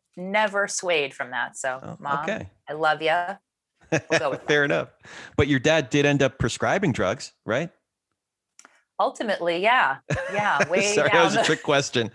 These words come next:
Speaker 1: <laughs> way down the, the pike there. Yeah,
Speaker 2: So they
Speaker 1: um,
Speaker 2: went
Speaker 1: my
Speaker 2: from
Speaker 1: dad went to med-,
Speaker 2: Long
Speaker 1: to
Speaker 2: Island out to San
Speaker 1: Yep.
Speaker 2: Francisco,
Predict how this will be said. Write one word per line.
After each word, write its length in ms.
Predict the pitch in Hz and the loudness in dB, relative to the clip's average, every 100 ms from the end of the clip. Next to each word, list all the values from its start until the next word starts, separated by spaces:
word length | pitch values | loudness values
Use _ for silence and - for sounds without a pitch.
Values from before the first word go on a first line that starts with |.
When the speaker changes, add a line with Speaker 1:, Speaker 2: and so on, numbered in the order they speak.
| 139 | -8
Speaker 1:
<laughs> 160 | 156 - | -6 0
way 220 | 247 247 | 0 2
down 300 | 240 226 233 233 | 2 4 2 0
the, 200 | 254 - _ - | -4 -4 _ -8
the 180 | 196 - | -8 -6
pike 320 | 202 185 180 | -2 -2 0
there. 280 | 175 147 143 - - - - - | 0 0 -2 -10 -20 -20 -20 -2
Yeah, 440 | 180 170 135 131 - 165 160 | 2 4 2 0 -4 0 2
Speaker 2:
So 80 | 180 | 4
they 60 | |
Speaker 1:
um, 60 | 233 | 4
Speaker 2:
went 120 | 226 | 2
Speaker 1:
my 40 | - | 2
Speaker 2:
from 120 | 156 | 0
Speaker 1:
dad 120 | 190 | 0
went 120 | 196 - | -2 -6
to 80 | |
med-, 160 | 175 156 | -4 0
Speaker 2:
Long 200 | 151 190 | 2 4
Speaker 1:
to 60 | 185 | 2
Speaker 2:
Island 500 | 139 139 143 147 - _ - | 2 2 0 -2 -6 _ -4
out 180 | 147 - | -4 -4
to 80 | |
San 180 | 160 175 | -2 0
Speaker 1:
Yep. 60 | 165 | -2
Speaker 2:
Francisco, 680 | 160 - 135 - 131 117 | -4 -4 -4 -2 0 2